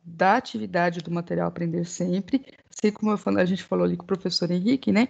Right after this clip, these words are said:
A ser fornecidas aos grupos colaborativos, seguindo as necessidades e características específicas de cada turma. Então, aqui, gente,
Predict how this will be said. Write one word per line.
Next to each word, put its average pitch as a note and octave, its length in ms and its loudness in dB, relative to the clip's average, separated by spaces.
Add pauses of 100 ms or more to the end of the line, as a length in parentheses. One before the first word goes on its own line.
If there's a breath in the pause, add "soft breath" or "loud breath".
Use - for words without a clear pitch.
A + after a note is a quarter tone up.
(520 loud breath)
A G3 80 2
ser B3+ 200 6
fornecidas A#3+ 840 2
aos B3 260 2
grupos A3+ 400 -2
colaborativos, A3 1200 0
seguindo A3 600 4 (340 loud breath)
as E3+ 100 -4
necessidades F3+ 880 2
e A#3+ 40 -2
características A3 920 -2
específicas G3+ 760 -2
de F3 80 -8
cada F3+ 400 2
turma. F3+ 580 0 (320 loud breath)
Então, G3 280 4
aqui, G3+ 360 4
gente, F#3+ 400 0